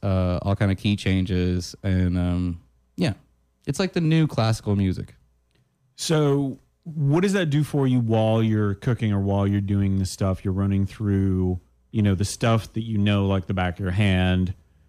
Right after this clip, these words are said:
Speaker 2: Uh, is it just taking up, you know, sort of that, uh, lizard part of your brain so you can do the other stuff that you need? Or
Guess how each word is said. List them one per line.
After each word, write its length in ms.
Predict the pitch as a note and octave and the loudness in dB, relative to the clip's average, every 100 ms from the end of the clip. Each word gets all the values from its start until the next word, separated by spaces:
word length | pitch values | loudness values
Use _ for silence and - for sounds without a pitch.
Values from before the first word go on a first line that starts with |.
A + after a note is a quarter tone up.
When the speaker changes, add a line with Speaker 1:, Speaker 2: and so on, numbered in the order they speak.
| _ _ | _ _
Speaker 2:
Uh, 220 | - G2+ G#2 - | -4 -2 -4 -2
is 180 | C3+ B2 | 0 0
it 80 | |
just 180 | A2 A2+ | 0 -2
taking 320 | B2 A2 A#2 | -2 -2 0
up, 220 | A2 G2+ - - | 0 -2 -10 -10
you 220 | E3 A#2 | -2 0
know, 200 | G2+ G2 - C3+ | 2 0 -6 -14
sort 280 | - A#2+ A2 | -4 -2 0
of 140 | G2+ | 0
that, 340 | G#2 G2+ F#2 G#2+ | 0 0 -2 -2
uh, 440 | G2 F#2+ F#2+ F#2+ F2+ | 0 0 0 -2 -4
lizard 440 | G#2+ A2 G#2+ A2 | -2 0 0 -2
part 200 | - G#2 | 0 0
of 60 | G2+ | 0
your 80 | F2+ | -2
brain 480 | G2 A2+ B2+ C#3+ | -2 -2 0 -2
so 160 | C#3+ A2+ | -4 -4
you 100 | G#2 | -2
can 140 | G#2 | 0
do 100 | G2+ A2 | 0 2
the 120 | A2+ | 0
other 120 | G#2+ | -2
stuff 220 | G#2 G2+ | -4 -6
that 80 | F#2+ | -6
you 100 | G2 | -6
need? 440 | G2 A2+ C3+ D3 - _ _ - - | -2 -2 0 -2 -6 _ _ -20 -6
Or 280 | B2 A#2 | 0 0